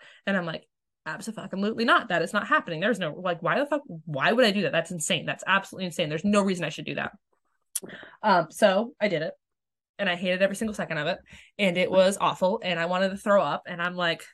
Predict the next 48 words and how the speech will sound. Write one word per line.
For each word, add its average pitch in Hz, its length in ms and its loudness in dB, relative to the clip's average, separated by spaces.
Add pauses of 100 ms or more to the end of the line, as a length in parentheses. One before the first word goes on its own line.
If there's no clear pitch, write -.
(400)
"This 190 200 -2
is," - 280 -4 (100)
like, 190 220 -4
the 233 80 2
entire 208 240 0
time, 175 180 -2
I 190 120 0
remember 240 240 2
saying, 240 160 -2
I'm 190 40 -2
like, 170 140 -6
"This 170 180 -10
is 175 140 -8
stupid. - 460 -10 (360)
I 180 120 4
am, 175 260 0 (480)
this 202 240 -2
is, 190 200 -2
this 185 280 -6
is 165 80 -10
stupid." 156 240 -8
I 147 60 -2
don't 175 100 0
know 190 60 0
if 190 80 -6
you've 202 100 -6
seen 185 200 -4
the, 175 180 -4
the 170 80 -4
TikTok - 440 -6
videos, 160 440 -2 (520)
um, 151 240 0
or 165 140 2
the 170 120 2
reels, 151 380 -4
and 165 80 -6
it's 156 180 -6
like, 147 160 -6 (800)
"I 294 60 0
look 330 160 -2
stupid. - 360 -8
I - 60 -4
feel 226 180 -8
stupid. - 420 -10
Do 220 80 -2
you 320 80 0
feel 415 180 -6
stupid?" 427 360 0